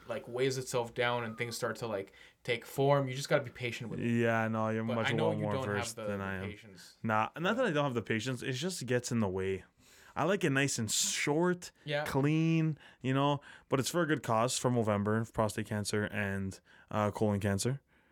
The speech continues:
Speaker 2: I
Speaker 1: Yes.
Speaker 2: believe it's for both,
Speaker 1: I
Speaker 2: or just for prostate
Speaker 1: don't
Speaker 2: cancer
Speaker 1: remember off,
Speaker 2: and male,
Speaker 1: off the top of
Speaker 2: and
Speaker 1: my
Speaker 2: men's
Speaker 1: head.
Speaker 2: health as well.
Speaker 1: Yep.
Speaker 2: Um, so it's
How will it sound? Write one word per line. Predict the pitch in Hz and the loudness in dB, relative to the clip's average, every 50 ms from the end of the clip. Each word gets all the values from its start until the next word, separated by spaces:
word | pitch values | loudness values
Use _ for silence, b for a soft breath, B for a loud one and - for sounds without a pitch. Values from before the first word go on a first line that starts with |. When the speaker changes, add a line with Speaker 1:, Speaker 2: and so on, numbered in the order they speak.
| b b b | b b b
Speaker 2:
I | 117 107 | -2 0
Speaker 1:
Yes. | 104 | 2
Speaker 2:
believe | 104 110 110 113 104 92 - - - | 4 6 6 6 4 2 0 -4 -8
it's | 107 101 | -8 -4
for | - 107 | -4 -2
both, | 98 92 101 95 90 87 - - _ _ _ - - | -2 0 0 0 -2 -4 -8 -14 _ _ _ -16 -14
Speaker 1:
I | 107 | -10
Speaker 2:
or | 104 - 101 104 98 | -4 -2 0 0 0
just | 101 107 95 | 0 -2 -2
for | - 101 | -2 -2
prostate | - 101 95 92 98 95 | -2 -2 -2 -2 -2 -4
Speaker 1:
don't | 98 98 | -2 -2
Speaker 2:
cancer | 95 92 92 95 | -2 -2 -4 -6
Speaker 1:
remember | - 92 98 98 | -6 -10 -12 -14
off, | B B B B 104 - | B B B B -6 -2
Speaker 2:
and | 107 104 | 0 0
male, | 101 95 92 92 87 | 2 2 0 -2 -4
Speaker 1:
off | 107 101 - | -8 -12 -16
the | - | -18
top | - 107 101 | -16 -16 -8
of | - - | -2 0
Speaker 2:
and | 113 120 | 2 4
Speaker 1:
my | 127 127 | 4 4
Speaker 2:
men's | 123 110 | 2 2
Speaker 1:
head. | - 113 | 2 2
Speaker 2:
health | 107 92 101 | 2 2 0
as | 92 95 | -2 -4
well. | 95 92 90 - B | -4 -4 -6 -8 B
Speaker 1:
Yep. | B B B B B B B - 104 107 | B B B B B B B -6 -4 -2
Speaker 2:
Um, | 104 104 101 101 101 - | 0 0 0 -2 -2 0
so | - 113 | 0 0
it's | 107 - | 0 -2